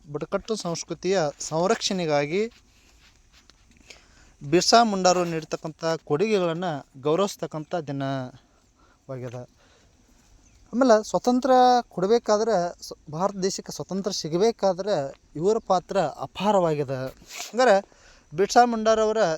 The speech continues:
ಯಾವ ರೀತಿ ಚಳವಳಿ ಮಾಡ್ರು ಅಂದಾಗ ಬ್ರಿಟಿಷರು ಏನು ಮಾಡ್ರು ಅಂದ್ರೆ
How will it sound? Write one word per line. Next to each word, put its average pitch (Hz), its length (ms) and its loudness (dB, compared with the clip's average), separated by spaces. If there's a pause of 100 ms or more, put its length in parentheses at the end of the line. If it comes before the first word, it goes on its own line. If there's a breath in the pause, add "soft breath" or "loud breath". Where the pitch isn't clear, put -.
ಯಾವ 165 180 2
ರೀತಿ 208 200 -6
ಚಳವಳಿ 185 380 2
ಮಾಡ್ರು 165 600 -4
ಅಂದಾಗ 165 460 -2 (1300 loud breath)
ಬ್ರಿಟಿಷರು 247 500 0
ಏನು 214 180 6
ಮಾಡ್ರು 202 220 4
ಅಂದ್ರೆ 190 440 2